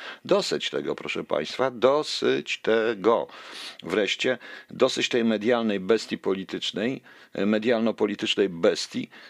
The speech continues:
I nie dość, że prezydent, y, wszystkich Polaków z małymi wyjątkami ma już swoją telewizję, która zachowuje się tak jak w sześćdziesiątym ósmym roku, a ja się trochę czuję jak osoby narodowości, po-, narod-, jak Polacy narodowości żydowskiej w roku sześćdziesiątym ósmym, bo to było, taka jest ta propaganda.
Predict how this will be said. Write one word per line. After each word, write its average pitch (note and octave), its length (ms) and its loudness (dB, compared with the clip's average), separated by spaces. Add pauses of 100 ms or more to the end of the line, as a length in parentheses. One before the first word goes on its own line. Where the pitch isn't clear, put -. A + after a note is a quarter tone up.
I G#2+ 240 2
nie B2 140 4
dość, A2+ 220 0
że G2 280 2
prezydent, G2+ 720 0
y, F2+ 320 4
wszystkich A#2+ 400 -2
Polaków G2+ 480 2
z F#2+ 60 -6
małymi G#2 400 0
wyjątkami F#2+ 760 -2
ma F#2+ 180 0
już G2+ 300 0
swoją F#2+ 380 2
telewizję, F#2+ 600 0
która F2 380 -2
zachowuje G2 540 0
się F#2 160 0
tak F#2+ 180 -2
jak F2 300 0
w - 60 -12
sześćdziesiątym G2 560 0
ósmym F#2+ 300 -4
roku, G2 260 2
a F#2 60 4
ja F2+ 80 0
się F2+ 120 -8
trochę F#2+ 260 -6
czuję G#2+ 300 -2
jak F2+ 340 0
osoby F2+ 300 0
narodowości, F#2 640 -2
po-, F#2 440 2
narod-, F#2 460 2
jak F2 140 0
Polacy F#2+ 380 0
narodowości F2 520 0
żydowskiej G2 440 0
w E2 40 -10
roku F2+ 200 -4
sześćdziesiątym F#2+ 580 -2
ósmym, F#2+ 260 -4
bo E2+ 80 -2
to E2 120 -6
było, E2 180 -2
taka F#2+ 300 0
jest F2+ 140 -2
ta - 100 2
propaganda. F2+ 720 2